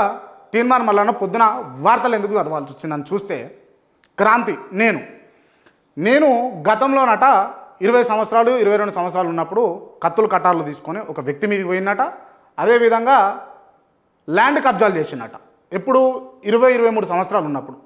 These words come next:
అది ఆయన చెప్తున్నటువంటి విషయం. సరే మల్లన్న, ఇప్పుడు మొన్న ఇంటర్వ్యూల తర్వాత నువ్వు, నువ్వు నీ గురించి నీ మిత్రులు కావచ్చు, నీ టీం మెంబర్లు కావచ్చు, నాకు ఫోన్లు చేసి, నేను ఇక చెప్పాలనుకోలే, ఎందుకంటే మల్లన్న మీద నాకు గౌరవం ఉన్నది.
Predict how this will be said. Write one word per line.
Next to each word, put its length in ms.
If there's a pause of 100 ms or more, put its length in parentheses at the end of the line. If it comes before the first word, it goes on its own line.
(200)
అది 140
ఆయన 120
చెప్తున్నటువంటి 560
విషయం. 260 (520)
సరే 200
మల్లన్న, 520 (280)
ఇప్పుడు 460 (260)
మొన్న 180
ఇంటర్వ్యూల 500
తర్వాత 420
నువ్వు, 800 (520)
నువ్వు 340
నీ 180
గురించి 640 (220)
నీ 180
మిత్రులు 380
కావచ్చు, 340
నీ 140
టీం 200
మెంబర్లు 300
కావచ్చు, 280
నాకు 200
ఫోన్లు 300
చేసి, 380 (640)
నేను 220
ఇక 480 (580)
చెప్పాలనుకోలే, 540
ఎందుకంటే 760 (540)
మల్లన్న 300
మీద 120
నాకు 260
గౌరవం 240
ఉన్నది. 300